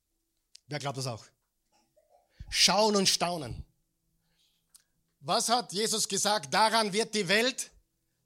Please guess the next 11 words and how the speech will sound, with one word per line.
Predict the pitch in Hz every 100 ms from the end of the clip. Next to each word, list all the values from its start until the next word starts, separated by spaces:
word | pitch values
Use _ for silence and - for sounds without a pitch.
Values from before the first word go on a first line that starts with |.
| _
erkennen, | - 165 - - 254 208 110 95 - _ - - -
dass | 135 -
ihr | 147
meine | 151 165 202
Jünger | 202 196 208 131
seid, | - 107 104 - - _ _ _ _ - _ _ _ _ _ _ _ -
wenn | 127
ihr | 127 127
Liebe | 127 170 175 170 131
habt | 147 - -
untereinander." | 156 147 135 131 123 113 104 101